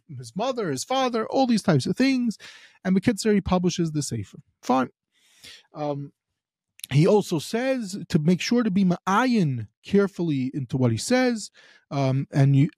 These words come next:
okay, it means say, don't just, if you find a mistake, don't assume it's a mistake. First, be ma'ayin into it hativ. Then, in the back, going back to the ha-, the Kuntres Achron,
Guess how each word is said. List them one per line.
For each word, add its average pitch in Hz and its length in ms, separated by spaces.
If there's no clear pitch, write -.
okay, 202 220
it - 40
means 185 300
say, 190 100
don't 214 260
just, 208 240
if - 100
you 165 60
find 185 300
a - 20
mistake, 247 440
don't 208 180
assume 180 260
it's 147 140
a - 20
mistake. 277 420
First, 285 300
be 247 120
ma'ayin 226 240
into 208 200
it 180 80
hativ. - 460
Then, 254 340
in 196 180
the 165 240
back, 185 360
going 214 240
back 196 200
to 170 120
the 147 80
ha-, 160 240
the 143 300
Kuntres 170 360
Achron, 240 560